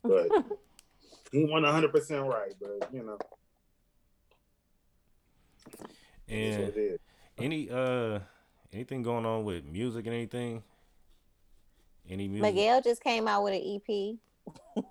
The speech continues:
Speaker 2: I know y'all don't listen to Miguel, but
Speaker 3: No,
Speaker 2: I
Speaker 3: I
Speaker 2: do.
Speaker 3: like Miguel. Uh,
Speaker 1: All right,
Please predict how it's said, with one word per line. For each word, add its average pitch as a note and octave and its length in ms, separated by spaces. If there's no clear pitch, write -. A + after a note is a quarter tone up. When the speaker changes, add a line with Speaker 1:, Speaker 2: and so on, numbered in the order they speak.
Speaker 2:
I D#3+ 80
know E3 120
y'all - 180
don't - 140
listen D3+ 200
to - 160
Miguel, - 420
but - 60
Speaker 3:
No, G#2+ 80
Speaker 2:
I G2 140
Speaker 3:
I - 20
Speaker 2:
do. E3+ 60
Speaker 3:
like D#3 200
Miguel. A#2+ 560
Uh, G#2 280
Speaker 1:
All C3 80
right, C#3 200